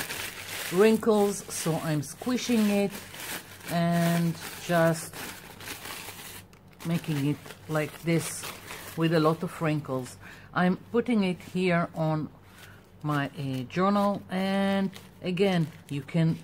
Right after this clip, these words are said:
decide how much texture you want, and I'm leaving a little bit, uh, out of the edges, so when everything is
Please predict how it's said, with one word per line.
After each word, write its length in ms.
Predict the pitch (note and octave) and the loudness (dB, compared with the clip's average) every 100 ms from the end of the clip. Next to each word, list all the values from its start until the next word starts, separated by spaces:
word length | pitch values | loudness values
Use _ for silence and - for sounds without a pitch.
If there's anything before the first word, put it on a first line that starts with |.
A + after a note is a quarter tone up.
| D#3+ | -6
decide 580 | D#3 - G3 F#3 F#3 E3 | -6 -2 2 4 2 2
how 340 | E3 E3+ F3 - | 4 4 4 2
much 400 | D#3+ D#3 D#3 - | 2 2 0 -2
texture 540 | F#3+ - - F3+ F3 - | -2 -2 -4 -2 0 0
you 180 | D#3 | -2
want, 360 | D3+ E3+ F#3+ F#3 - - - - | 0 2 0 -2 -8 -18 -18 -4
and 180 | F3+ F3 | 2 4
I'm 200 | E3+ F3 | 6 6
leaving 520 | G3 A3 A#3 A#3+ A3+ - - - - - - E3+ | 6 6 6 4 2 -4 -20 -20 -20 -20 -10 -2
a 120 | E3 | 2
little 340 | F3 F#3 G#3+ | 2 2 2
bit, 360 | F3+ G3+ F#3+ - - - - | 4 2 2 -4 -20 -12 -4
uh, 260 | D#3 D3+ - | -2 -2 0
out 280 | F3 E3+ F3 | 0 0 -2
of 180 | E3 | -4
the 120 | C#3+ D3+ | -4 -2
edges, 460 | D#3+ D#3 G3+ F#3+ - | 0 2 0 0 -8
so 360 | - F3 E3 | -6 2 4
when 460 | D#3+ D3+ E3 E3 E3 E3 | 4 2 4 4 4 0
everything 540 | F3+ E3+ G3+ G#3 F#3+ - | -2 0 0 2 0 0
is 340 | E3 D#3 D3 | -2 -2 -4